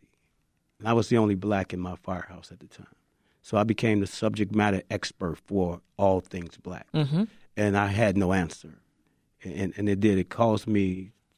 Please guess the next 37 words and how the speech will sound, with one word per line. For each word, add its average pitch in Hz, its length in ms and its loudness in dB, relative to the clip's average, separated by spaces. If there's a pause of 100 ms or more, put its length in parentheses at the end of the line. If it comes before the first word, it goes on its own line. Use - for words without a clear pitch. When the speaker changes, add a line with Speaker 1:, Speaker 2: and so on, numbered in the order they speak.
Speaker 1:
to 95 140 -4
sit - 340 -2
back 101 260 0
and 98 100 -2
reflect 101 440 -2
a 101 40 -4
little 95 160 -4
bit 98 200 0
more, 101 160 -4 (540)
little 107 200 6
bit 104 180 4
more 104 180 4
about 90 240 2
what 104 280 2
I 95 200 0
can 95 240 -6
do 85 180 -2
personally - 640 -14 (580)
to 104 120 -6
kinda 98 480 0 (340)
curtail 104 480 2
some 101 220 -4
of 98 80 -4
the 98 180 -6
issues 95 300 -2
that 101 140 0
our 92 160 -2
young 110 260 2
people 110 320 -6
are 101 60 -8
dealing 120 360 0
with. 78 140 -16 (560)
And 92 160 -6
so, - 480 -2 (600)
uh, 87 280 0 (220)
that 120 200 4
day, 110 360 2